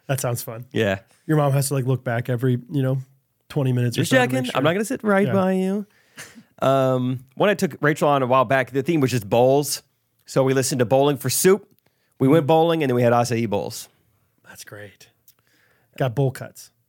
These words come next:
Speaker 2: Bowl. I didn't think about bird, <laughs> bowl cuts.
Speaker 1: Yeah.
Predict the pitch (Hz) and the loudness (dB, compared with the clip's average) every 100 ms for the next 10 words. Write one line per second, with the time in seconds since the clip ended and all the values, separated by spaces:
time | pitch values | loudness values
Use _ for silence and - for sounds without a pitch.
0 | - _ _ - 139 139 123 151 156 156 | -20 _ _ 2 2 2 -2 -4 -2 0
1 | - 127 139 - - 113 131 139 113 107 | 0 0 -2 -4 -14 -2 0 0 0 -2
2 | - - _ _ _ - 110 104 | -4 -14 _ _ _ -20 -20 -20